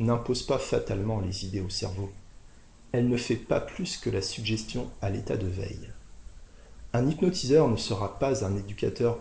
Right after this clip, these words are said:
automatique. Il ne fera pas plus. Il fera moins s'il n'a pas l'habitude des enfants. Qu'un précepteur sagace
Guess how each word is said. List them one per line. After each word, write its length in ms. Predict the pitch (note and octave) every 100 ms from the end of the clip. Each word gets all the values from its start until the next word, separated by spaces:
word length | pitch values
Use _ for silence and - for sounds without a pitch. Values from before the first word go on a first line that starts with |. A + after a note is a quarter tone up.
| -
automatique. 840 | A2+ - G2+ F#2+ - - - - - - - - - - - - - - - - G2+
Il 100 | G2
ne 80 |
fera 340 | F#2 - F#2 -
pas 120 | -
plus. 500 | - - - - - - - - - - - - - - - -
Il 100 | A2+
fera 300 | - A#2+ G#2+
moins 360 | A#2 C#3+ C#3 G#2 -
s'il 240 | - - G2
n'a 120 | F#2+
pas 160 | F#2 G#2
l'habitude 500 | F#2+ F#2+ - G#2+ F#2 E2+
des 160 | F#2+ F2+
enfants. 340 | F#2 - F#2+ - - - - - - - - -
Qu'un 140 | D#3
précepteur 540 | D3 F#3+ - - B2 -
sagace 800 | - A2 A2+ G#2+ - - -